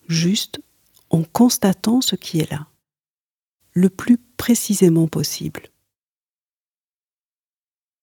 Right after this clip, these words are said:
Quelles pensées occupent mon esprit ? Et dans la mesure du possible, on les voit comme des pensées. Et si l'on veut,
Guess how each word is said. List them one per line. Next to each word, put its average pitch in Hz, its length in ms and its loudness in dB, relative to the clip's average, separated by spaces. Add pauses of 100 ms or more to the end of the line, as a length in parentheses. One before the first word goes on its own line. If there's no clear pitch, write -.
(2250)
Quelles 180 220 6
pensées 233 680 0 (220)
occupent - 460 0
mon 170 160 4
esprit ? - 480 -6 (1120)
Et 196 100 6
dans 208 160 4
la 226 140 6
mesure 202 440 6
du 165 120 2
possible, 196 600 2 (160)
on 185 120 6
les 185 160 6
voit 185 280 2
comme 165 240 2
des 160 140 2
pensées. - 580 -4 (1300)
Et 190 60 6
si - 240 0
l'on 175 200 6
veut, 185 340 2